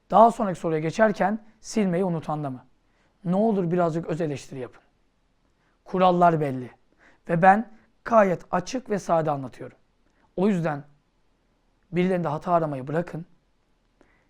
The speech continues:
Kendi aynanıza bakın ve hatalarınızı düzeltin. Çünkü hatalarını görmeyenler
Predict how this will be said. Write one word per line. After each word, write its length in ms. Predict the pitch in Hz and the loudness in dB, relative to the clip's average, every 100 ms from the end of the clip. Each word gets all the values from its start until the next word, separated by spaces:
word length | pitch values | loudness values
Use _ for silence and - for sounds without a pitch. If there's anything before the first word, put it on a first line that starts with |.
| _ | _
Kendi 460 | - 165 165 175 208 | -6 -4 -2 -2 -4
aynanıza 640 | - 147 143 139 131 131 143 | -4 -4 -6 -10 -12 -12 -8
bakın 360 | 160 - 196 - _ _ _ _ - | -8 -6 -8 -10 _ _ _ _ -14
ve 40 | |
hatalarınızı 680 | 135 160 170 156 147 139 143 | -10 -6 -4 -2 -4 -6 -8
düzeltin. 440 | 135 120 113 - _ _ _ _ _ _ _ _ - | -10 -12 -14 -20 _ _ _ _ _ _ _ _ -12
Çünkü 420 | - 185 156 139 - _ | -8 -6 -8 -12 -16 _
hatalarını 640 | - - 165 202 196 190 170 | -14 -10 -4 -2 -2 -2 -2
görmeyenler 880 | 160 185 214 170 127 120 160 - | 0 0 0 -4 -6 -12 -18 -20